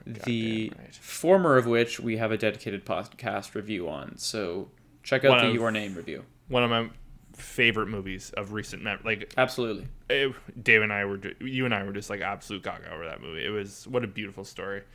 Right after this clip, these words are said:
Speaker 1: Actually, you know what? I'm, I'm probably gonna watch that before, uh,
Speaker 2: Ooh.
Speaker 1: probably, you know
Speaker 2: No,
Speaker 1: what?
Speaker 2: you know
Speaker 1: Maybe
Speaker 2: what? We should watch Weathering with You.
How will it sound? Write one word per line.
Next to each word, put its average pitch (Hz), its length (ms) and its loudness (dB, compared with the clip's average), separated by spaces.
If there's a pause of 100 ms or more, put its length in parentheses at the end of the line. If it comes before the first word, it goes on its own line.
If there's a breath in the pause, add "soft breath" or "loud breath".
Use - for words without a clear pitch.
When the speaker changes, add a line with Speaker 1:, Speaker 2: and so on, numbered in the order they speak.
(240 soft breath)
Speaker 1:
Actually, 156 260 6
you 151 40 -2
know 139 80 -4
what? 143 140 0
I'm, 117 180 -2
I'm 123 220 -2
probably 117 180 4
gonna 104 140 -4
watch 95 220 -8
that 90 240 -6 (260)
before, 101 560 -6
uh, 95 180 -6
Speaker 2:
Ooh. 110 160 -8 (720 loud breath)
Speaker 1:
probably, 190 400 0
you 180 80 -4
know 180 60 -2
Speaker 2:
No, 170 80 2
Speaker 1:
what? 170 100 8
Speaker 2:
you 135 80 8
know 160 80 8
Speaker 1:
Maybe 143 80 8
Speaker 2:
what? 190 180 10
We 147 80 4
should 190 200 2
watch 165 200 4
Weathering 175 360 4
with 175 140 0
You. 214 180 -2